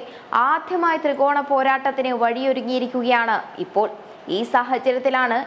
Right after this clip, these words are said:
അഗ്നിഹോത്രിയുടെ പ്രതികരണം. ബി ജെ പിയുടെ പരാജയം ഉറപ്പാക്കണമെങ്കിൽ കോൺഗ്രസ് അടിത്തട്ടിൽ നിന്നും പ്രവർത്തനങ്ങൾ തുടങ്ങണം. ബി ജെ പിക്ക് നേരത്തെ തന്നെ പരാജയം മണത്തിരുന്നു. എന്നാൽ എ എ പിയുടെ വരവോടെ ബി ജെ പി ക്യാമ്പ് പ്രതീക്ഷയിലാണ്.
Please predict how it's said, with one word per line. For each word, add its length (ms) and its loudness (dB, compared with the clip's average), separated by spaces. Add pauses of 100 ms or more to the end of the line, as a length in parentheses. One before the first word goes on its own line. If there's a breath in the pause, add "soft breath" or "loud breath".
(160)
അഗ്നിഹോത്രിയുടെ 680 0 (100)
പ്രതികരണം. 500 0 (480 loud breath)
ബി 80 2 (100)
ജെ 140 4
പിയുടെ 320 0
പരാജയം 520 2
ഉറപ്പാക്കണമെങ്കിൽ 960 0 (200)
കോൺഗ്രസ് 420 0 (160)
അടിത്തട്ടിൽ 680 0
നിന്നും 260 0
പ്രവർത്തനങ്ങൾ 520 2 (140)
തുടങ്ങണം. 460 0 (480 loud breath)
ബി 80 2 (100)
ജെ 140 6
പിക്ക് 260 0
നേരത്തെ 480 2
തന്നെ 220 0 (100)
പരാജയം 600 2
മണത്തിരുന്നു. 560 0 (500 loud breath)
എന്നാൽ 260 4 (400 loud breath)
എ 20 6 (120)
എ 100 0
പിയുടെ 300 2
വരവോടെ 460 2 (200)
ബി 100 -2 (120)
ജെ 160 4
പി 80 -6 (120)
ക്യാമ്പ് 340 2 (200)
പ്രതീക്ഷയിലാണ്. 920 0